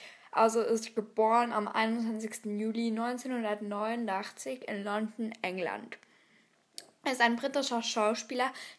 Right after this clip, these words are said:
der als Darsteller des Winston Crabbe in den Harry Potter Filmen weltweit bekannt wurde. Und er sieht wirklich aus wie Crabbe. Dann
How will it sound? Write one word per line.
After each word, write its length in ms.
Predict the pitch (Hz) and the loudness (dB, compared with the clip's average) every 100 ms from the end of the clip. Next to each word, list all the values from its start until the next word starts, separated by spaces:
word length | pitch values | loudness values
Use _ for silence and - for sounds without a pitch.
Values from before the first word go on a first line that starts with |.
| - | 4
der 100 | 214 | 4
als 180 | 208 - _ _ - | 4 0 _ _ 2
Darsteller 640 | 226 208 240 - 240 226 | 6 6 4 0 -2 -2
des 280 | 220 214 - | 0 -4 0
Winston 380 | 226 226 226 240 | 2 2 2 -2
Crabbe 320 | 233 190 190 | 0 0 0
in 80 | 214 | -4
den 200 | 202 196 - - | -6 -6 -10 0
Harry 200 | 220 196 | 2 2
Potter 340 | - 226 226 | 0 -2 0
Filmen 340 | 220 185 190 196 | -2 -4 -6 -2
weltweit 520 | 208 214 226 220 - | -2 -2 -2 -2 -4
bekannt 440 | 175 - 220 196 | -6 -6 -10 -10
wurde. 300 | 160 156 - - _ - - - _ _ - _ _ _ _ - | -10 -8 -10 -14 _ -20 -18 -18 _ _ -20 _ _ _ _ 0
Und 100 | 220 | 2
er 100 | 220 | 2
sieht 220 | 214 208 | 0 -4
wirklich 320 | 196 220 214 | -4 -4 -2
aus 180 | 208 208 | -4 -6
wie 80 | - | -10
Crabbe. 320 | - 226 - - - - - - - - - - | -4 -2 -2 -4 -10 -12 -14 -16 -20 -20 -8 0
Dann 300 | 208 208 | 2 0